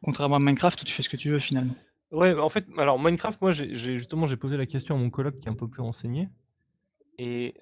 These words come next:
Speaker 2: euh, je sais que t'as des objectifs, genre des boss à aller tuer ou des mondes parallèles à explorer, mais j-, c'est vrai que j'ai pas vu de quête ou
Speaker 1: T'as
Speaker 2: de
Speaker 1: vachement
Speaker 2: trucs
Speaker 1: changé,
Speaker 2: comme
Speaker 1: du
Speaker 2: ça.
Speaker 1: coup, alors. Parce qu'au tout début, t'avais rien, je crois, hein. Moi, j'avais justement testé il y a,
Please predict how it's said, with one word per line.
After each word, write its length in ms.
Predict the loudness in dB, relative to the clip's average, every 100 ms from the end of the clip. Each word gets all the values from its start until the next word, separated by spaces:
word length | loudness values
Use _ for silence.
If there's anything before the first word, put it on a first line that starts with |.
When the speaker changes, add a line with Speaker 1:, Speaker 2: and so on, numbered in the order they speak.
| -10
Speaker 2:
euh, 560 | -6 -4 -4 -6 -8 -10 -12 -16 -18 -20 -20 -20 -20 -20 -20 -20 -20 -14 -8
je 160 | -6 -2
sais 160 | -2
que 60 | 0
t'as 100 | 0
des 140 | 0
objectifs, 640 | -2 -2 -6 -2 -2 -2 -8 -6
genre 280 | -4 -4
des 120 | -4 -2
boss 320 | 0 0 -2
à 20 |
aller 140 | -4
tuer 300 | -6 -6 -4
ou 120 | -4 -2
des 120 | -2
mondes 400 | -2 -4 -6 -8 -6
parallèles 380 | -4 -4 -4 -6
à 80 |
explorer, 540 | -8 -10 -14 -12 -12 -12 _ _ _
mais 180 | -6 -6
j-, 100 | -6
c'est 240 | -12 -8
vrai 140 | -4 -4
que 60 |
j'ai 100 | -6
pas 180 | -4 -2
vu 220 | -2 -8
de 140 | -16 -18 _
quête 480 | -6 -6 -6 -14 -14 -16 _ _ -10
ou 140 | 2
Speaker 1:
T'as 120 | 8
Speaker 2:
de 60 | 8
Speaker 1:
vachement 180 | 6 0
Speaker 2:
trucs 60 |
Speaker 1:
changé, 200 | 2 6
Speaker 2:
comme 80 | 4
Speaker 1:
du 60 | 4
Speaker 2:
ça. 60 |
Speaker 1:
coup, 140 | 2 2
alors. 260 | 4 2
Parce 140 | -2 -2
qu'au 120 | -2
tout 140 | 2
début, 240 | 2 4 2
t'avais 240 | 2 4
rien, 220 | 6 6 4
je 60 |
crois, 160 | 2 4
hein. 120 | 6
Moi, 140 | 4
j'avais 220 | 4 2 2
justement 400 | 0 0 2 4
testé 380 | 2 4 4
il 80 | 4
y 60 | 4
a, 260 | 2 0